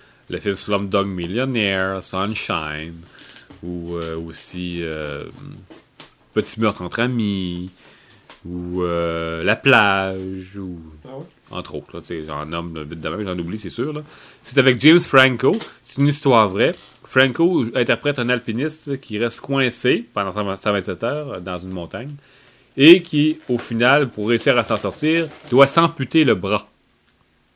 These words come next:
Speaker 1: Il n'a pas le choix. Avec un couteau, et il décide de, tranquillement, se couper le bras. <clears throat> Ça
Speaker 2: Est-ce que c'est, euh, basé sur une histoire vraie ?
Speaker 1: Oui. Alors, ça sort le sept janvier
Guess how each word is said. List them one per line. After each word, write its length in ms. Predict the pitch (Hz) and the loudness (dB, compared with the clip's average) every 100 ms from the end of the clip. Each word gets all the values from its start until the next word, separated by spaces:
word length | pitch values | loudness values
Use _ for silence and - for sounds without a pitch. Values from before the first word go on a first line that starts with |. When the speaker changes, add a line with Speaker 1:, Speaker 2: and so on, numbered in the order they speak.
| _ _ _ _ _ _ | _ _ _ _ _ _
Speaker 1:
Il 80 | 90 | -10
n'a 100 | 98 | -6
pas 120 | 98 | -2
le 40 | 92 | -2
choix. 260 | - - _ _ - - - - _ - - - - - - - - - - - | -4 -12 _ _ -20 -20 -20 -20 _ -20 -20 -20 -20 -20 -18 -16 -16 -20 -10 0
Avec 220 | 123 117 | 4 6
un 80 | 120 | 4
couteau, 380 | - - 110 135 - - - - - | 2 2 2 2 -6 -20 -20 -20 -8
et 80 | 101 | -2
il 40 | 107 | 0
décide 400 | 101 - 117 110 | 0 2 2 4
de, 280 | 104 107 113 _ | 2 2 -2 _
tranquillement, 500 | - 95 - 95 104 | -4 -4 -4 -4 -4
se 80 | 104 | -4
couper 220 | - 131 | -4 2
le 60 | 110 | 2
bras. 200 | 90 - _ _ _ - | 0 -12 _ _ _ -10
<clears throat> 60 | 233 190 139 - _ _ | -8 -6 -8 -14 _ _
Ça 960 | - - - 101 92 90 90 90 87 87 | -20 -20 -12 -6 -2 -2 -4 -4 -6 -8
Speaker 2:
Est-ce 120 | 87 | -8
que 60 | 85 | -10
c'est, 340 | - 160 165 160 | -8 -8 -8 -10
euh, 320 | 127 117 110 104 107 | -14 -14 -16 -18 -14
basé 280 | 120 113 120 | -12 -12 -14
sur 140 | 120 | -16
une 60 | 110 | -16
histoire 260 | 113 123 113 | -12 -12 -12
vraie ? 180 | 104 - - | -14 -14 -8
Speaker 1:
Oui. 180 | 92 - _ _ _ _ _ _ - _ - - - - - - - - - | -8 -8 _ _ _ _ _ _ -20 _ -20 -20 -20 -18 -16 -18 -20 -20 -8
Alors, 340 | 95 107 123 117 | -2 2 2 2
ça 220 | 123 120 | 0 0
sort 360 | - 151 160 | 4 4 6
le 140 | 143 165 | 4 4
sept 360 | - - 202 | 2 -2 0
janvier 440 | 131 139 131 143 | 2 2 2 0